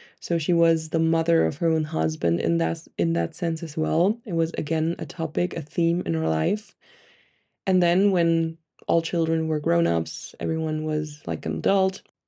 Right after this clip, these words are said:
I was born. <laughs> And I partly grew up with my grandma. So I grew up with my mom and, uh, my grandma, basically. And, um, I was born with a congenital heart defect and almost,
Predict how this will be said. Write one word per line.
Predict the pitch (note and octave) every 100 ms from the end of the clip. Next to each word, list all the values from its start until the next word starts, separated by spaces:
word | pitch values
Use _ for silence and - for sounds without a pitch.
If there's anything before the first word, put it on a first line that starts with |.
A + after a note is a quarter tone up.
| _ _ _ _ _ _ A#3+
I |
was | A3+ E3
born. | D#3+ E3 - D3 - - -
<laughs> | - - -
And | F#3 F#3 -
I | E3+ F3 F3 - _
partly | - F3 G#3 G#3
grew | F#3 F3 E3+
up | D#3 D#3 - - -
with | E3 D#3 -
my | D#3+ D#3 D3+
grandma. | D#3 D#3+ E3+ F3+
So | - E3 D3+ D3+ _ _ _ _ _ -
I | F3
grew | E3+ E3
up | E3
with | D#3+ D#3
my | D#3
mom | D3 C#3+ D3 D#3 D3
and, | E3+ D#3 D3+ E3
uh, | D#3 D3
my | D#3
grandma, | D#3+ D3+ D3+ D#3
basically. | D3+ D#3+ - - F3 F#3 - _
And, | E3+ E3+ E3+ E3+ F3
um, | E3 D#3+ D#3+ E3 -
I | E3
was | F3+ G3+ F#3+
born | F3+ F3 E3+ E3+ E3+
with | E3
a |
congenital | E3 E3 E3 D#3+ D#3+ -
heart | D3+ D#3+ D#3
defect | D#3 D3 D#3+ C#3+ D#3+
and | D#3
almost, | D#3 D#3+ D#3 D3+